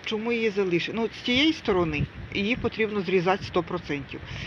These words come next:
З іншої сторони підійшла, мені вже шкода, і вона нібито тут і потрібна була. Цю я теж хотіла зрізати, ось цю.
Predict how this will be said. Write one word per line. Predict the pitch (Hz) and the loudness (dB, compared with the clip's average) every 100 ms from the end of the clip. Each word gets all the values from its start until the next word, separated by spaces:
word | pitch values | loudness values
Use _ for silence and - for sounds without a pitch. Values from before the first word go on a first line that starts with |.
| - | -6
З | 180 214 | -2 2
іншої | 311 - 254 | 2 2 -2
сторони | 226 202 180 | 0 -2 -2
підійшла, | 175 160 160 - 143 131 - - - | -6 -2 -2 -2 -2 -4 -8 -18 -10
мені | 175 202 269 | -4 -2 0
вже | 240 160 | 0 -4
шкода, | 156 - 208 233 190 - | -6 0 2 2 0 0
і | |
вона | 156 160 175 165 - | -2 -2 -4 -4 -8
нібито | 175 175 180 165 147 - - | -6 -4 -4 -4 -8 -10 -10
тут | 160 - - | -10 -10 -10
і | 151 | -10
потрібна | 123 156 180 190 190 | -6 -4 -2 -2 -4
була. | 165 165 160 - - - - - - - - - - | -6 -4 -4 -6 -14 -18 -16 -12 -10 -10 -14 -16 -2
Цю | 254 294 | 4 6
я | 311 | 6
теж | - 170 139 | 4 2 2
хотіла | - 160 156 156 | -2 -6 -4 -4
зрізати, | 165 151 139 127 - - - 139 - - | -2 -2 0 -2 -2 -4 -8 -12 -12 -10
ось | - - | -12 -10
цю. | 127 | -10